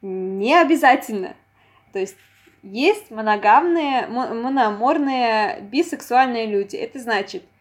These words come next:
они влюбились вот в партнёра, сейчас там встречаются с мужчиной. Не сложились отношения, расстались. Хочу следующие отношения. Может быть, они будут с женщиной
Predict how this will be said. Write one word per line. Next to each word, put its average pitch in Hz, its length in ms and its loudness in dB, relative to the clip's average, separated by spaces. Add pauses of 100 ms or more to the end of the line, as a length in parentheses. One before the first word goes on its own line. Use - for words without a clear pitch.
(180)
они 247 200 -2
влюбились 262 460 2
вот 254 160 -6
в - 40 -20
партнёра, 220 520 0
сейчас - 400 0
там 277 140 -6
встречаются 285 520 -4
с - 80 -20
мужчиной. 226 640 -8 (440)
Не 214 80 -14
сложились 320 400 2
отношения, 311 540 0
расстались. 330 640 2 (960)
Хочу 202 220 -2
следующие 302 440 0
отношения. 247 640 -4
Может 240 320 0
быть, 339 120 -4
они 269 180 -2
будут 277 340 -4
с - 20 -16
женщиной 214 760 -2